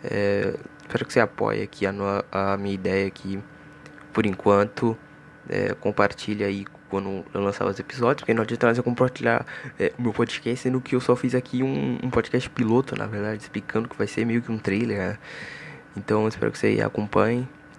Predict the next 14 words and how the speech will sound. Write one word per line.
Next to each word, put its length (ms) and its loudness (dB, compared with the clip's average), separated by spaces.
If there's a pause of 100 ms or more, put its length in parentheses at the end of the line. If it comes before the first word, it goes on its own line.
(140)
que 160 -4
eu 100 0
vou 140 4
lançar 680 2 (260)
novos, 800 0 (540)
novos 260 0
programas, 760 0 (720)
é, 400 -2
nos 240 -8
próximos 640 -2
semanas, 960 -2
nos 100 -10
próximos 380 -4
meses, 680 -2